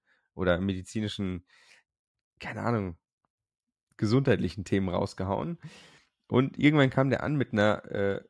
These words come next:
Fuselalkoholtabelle, wo Biersorten aufgelistet sind nach Fuselalkohol.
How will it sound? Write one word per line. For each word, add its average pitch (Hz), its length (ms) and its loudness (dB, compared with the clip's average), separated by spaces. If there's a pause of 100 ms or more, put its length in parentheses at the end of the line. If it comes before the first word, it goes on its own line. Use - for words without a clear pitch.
(280)
Fuselalkoholtabelle, 101 1600 0
wo 104 280 0
Biersorten 110 680 4
aufgelistet - 640 0
sind 120 280 2
nach 104 160 4
Fuselalkohol. 123 1120 0